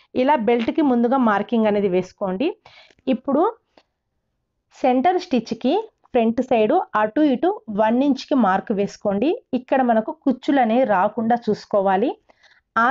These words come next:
తర్వాత ఇక్కడ నడుము ఉంది కదా, నడుము సైడ్, అక్కడి నుంచి రెండించుల లోపలికి ఒక మార్కింగ్ అనేది వేసుకోండి. ఇదే విధంగా అటు సైడ్ కూడా ఒక మార్కింగ్ అనేది వేసుకోండి.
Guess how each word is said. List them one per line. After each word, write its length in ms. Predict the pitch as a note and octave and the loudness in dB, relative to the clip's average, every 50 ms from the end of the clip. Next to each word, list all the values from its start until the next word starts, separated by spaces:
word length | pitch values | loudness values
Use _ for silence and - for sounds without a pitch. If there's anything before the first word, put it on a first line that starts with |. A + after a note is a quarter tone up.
| C#4 - | 2 2
తర్వాత 300 | D#4+ D4+ D4+ C#4+ C#4+ D#4+ D#4+ D#4+ - - | 2 2 2 2 2 2 0 0 0 -2
ఇక్కడ 220 | A3+ - - C4 C4+ C4 A#3+ | -4 -2 0 0 2 2 2
నడుము 220 | A3+ G#3+ A3 C4 C#4 C#4+ | 2 2 2 2 2 2
ఉంది 180 | C4 B3+ A#3 G#3 A3 | 2 2 2 2 2
కదా, 140 | G#3 B3 D#4 C#4+ A#3+ | 2 2 4 4 4
నడుము 240 | G#3+ G#3 A3+ B3 A#3+ - | 2 2 0 0 0 0
సైడ్, 220 | A#3 G3+ G3+ C4 F4 G4+ - _ - A#3 A#3 | 0 0 0 0 -2 -4 -8 _ -6 -6 -6
అక్కడి 280 | A3+ - - E4 E4 D#4 B3+ | -4 0 0 2 2 2 2
నుంచి 280 | A3 F#3 - - D4+ F#4+ A4 - _ _ _ _ _ _ _ _ - - A3+ | 0 -2 -2 -2 -2 -2 -2 -6 _ _ _ _ _ _ _ _ -4 0 2
రెండించుల 560 | A#3 A#3 B3+ C4 D4+ D#4 D#4+ D#4 - E4 D4+ C4+ C#4+ D#4+ - - - A#3 A3 | 2 2 4 2 2 2 2 0 0 0 0 2 0 0 -2 -2 0 2 2
లోపలికి 440 | A3 A#3 A#3 B3+ B3+ B3 B3 - C4+ A#3 G#3 | 2 2 2 2 0 0 0 0 0 0 0
ఒక 100 | - A3+ G#3 G3 F#3+ | 0 -2 -2 0 0
మార్కింగ్ 420 | F#3 G3+ A3 - - A#3 A3 G#3+ F#3+ | 0 -2 -2 -4 -4 -2 -2 0 0
అనేది 260 | F#3+ F3+ F#3+ A3 D#4+ A4 C#5+ - B3 A#3 | 0 0 0 0 -2 -2 -4 -4 -4 -4
వేసుకోండి. 540 | A#3+ F3+ - - - - F3 D#3 D3 C#3 C3 - _ - - _ _ _ _ _ _ B3+ B3+ | -4 -4 -4 -8 -10 -8 -8 -6 -6 -8 -12 -14 _ -20 -20 _ _ _ _ _ _ -2 0
ఇదే 160 | A#3 D4+ F4 F4+ D#4 | 2 2 0 0 0
విధంగా 300 | D#4 A#3 C#4 C#4 D#4 E4+ - - - A#3 | -2 -2 0 0 0 -2 -2 -2 -4 -4
అటు 180 | A3 - C4 B3+ - | -2 -2 -4 -4 0
సైడ్ 200 | D4 C4 A#3 A3 - - | 0 2 2 0 0 0
కూడా 160 | A3 A#3+ D#4 F4 - B3 A#3+ | 0 2 2 2 0 -2 -2
ఒక 80 | A#3+ A#3+ G#3+ G#3 G3+ | 0 0 0 0 0
మార్కింగ్ 380 | G3 F#3+ F#3+ - A3+ G#3 G3+ G3 | 0 -2 -2 -4 -4 -2 0 0
అనేది 200 | F#3+ F#3+ F3+ F3+ E3 E3 | 0 2 0 0 0 0
వేసుకోండి. 560 | E3+ E3+ - - - F3 E3 E3+ F3 C4+ | -2 -2 -4 -6 -4 -4 -4 -2 -2 -2